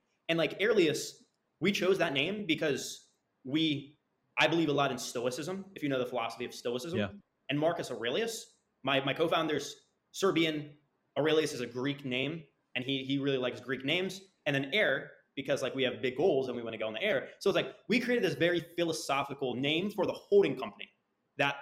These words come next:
Speaker 1: that really encapsulates the vision, but doesn't explain exactly what we're doing. Like Apple, right? But iPhone, like, it tells you exactly what you're doing. Like, Apple is just a, is just a word. And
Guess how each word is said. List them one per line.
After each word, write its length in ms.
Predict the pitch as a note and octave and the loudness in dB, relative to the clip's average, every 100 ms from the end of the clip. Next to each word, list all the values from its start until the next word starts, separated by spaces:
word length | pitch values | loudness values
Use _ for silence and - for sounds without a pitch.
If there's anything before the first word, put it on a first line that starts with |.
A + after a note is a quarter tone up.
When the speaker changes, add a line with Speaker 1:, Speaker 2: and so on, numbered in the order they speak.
| - _ | -12 _
Speaker 1:
that 120 | D#3+ | 2
really 220 | F3 B3 | 4 4
encapsulates 580 | F#3 - D#3+ - D#3+ D#3 | 2 0 0 0 0 -2
the 60 | A2+ | -2
vision, 460 | C#3 D3 A3+ A#3 - - | -2 0 -2 -6 -12 -4
but 80 | D#3+ | 0
doesn't 180 | A3+ | 0
explain 420 | A3 - - E3 D#3+ | -2 -6 -6 -4 -2
exactly 500 | B2 A#2+ B2 B2+ C3 | -4 -2 -2 -2 -6
what 160 | A#2+ | -6
we're 140 | A2+ G#2+ | -8 -8
doing. 240 | A2 - _ _ - | -10 -12 _ _ -8
Like 160 | B2 - | -4 0
Apple, 340 | C#3 C#3+ A2 - - _ - | 0 0 -4 -8 -16 _ -2
right? 200 | C#3 D3+ - - | 0 0 -6 -4
But 160 | D#3 E3+ | 0 2
iPhone, 560 | A3 G3+ F#3 D#3+ C#3+ - _ _ - | 2 4 2 2 -2 -8 _ _ -2
like, 100 | D#3 | 0
it 80 | |
tells 200 | F#3 A#3 | 4 4
you 80 | G3+ | 6
exactly 280 | F3 F#3 F3 | 4 4 2
what 120 | E3 | 0
you're 80 | C3+ | 2
doing. 240 | C#3+ G2 - - | 2 2 -2 -10
Like, 100 | B2 | -2
Apple 440 | D#3+ F3+ D3+ A#2+ - - _ _ | 0 2 2 0 -4 -18 _ _
is 140 | D#3+ | -2
just 180 | E3 E3 | 0 0
a, 80 | C#3 - | -2 -6
is 120 | D#3+ | -4
just 140 | E3 - | -4 -4
a 40 | |
word. 380 | G2+ D3+ C3+ A2+ - _ _ _ | -4 -2 -2 -4 -12 _ _ _
And 280 | C#3+ C#3 C#3 | 0 0 -2